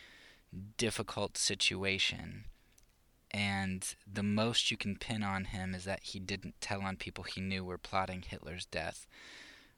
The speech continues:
um, I mean, it's, it's hard to argue that he then threw off his ideal of pacifism. Maybe you would say that he was an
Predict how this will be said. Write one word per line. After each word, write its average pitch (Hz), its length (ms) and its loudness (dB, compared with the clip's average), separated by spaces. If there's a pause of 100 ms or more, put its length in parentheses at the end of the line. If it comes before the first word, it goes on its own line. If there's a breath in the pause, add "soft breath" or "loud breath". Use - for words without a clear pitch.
(180)
um, 104 580 4 (1700)
I 117 80 6
mean, 117 240 8
it's, - 220 0
it's 107 200 4
hard 120 340 6
to 104 160 2 (200)
argue 101 340 4
that 95 220 0
he 104 180 -2
then 98 420 0
threw 98 240 2
off 92 200 6
his 92 180 -4
ideal 92 420 -4
of 92 140 -8
pacifism. 98 840 -6 (400 loud breath)
Maybe 117 260 4
you 110 80 6
would 101 80 4
say 110 160 8
that 101 140 0
he 107 100 0
was 104 100 0
an 92 140 -4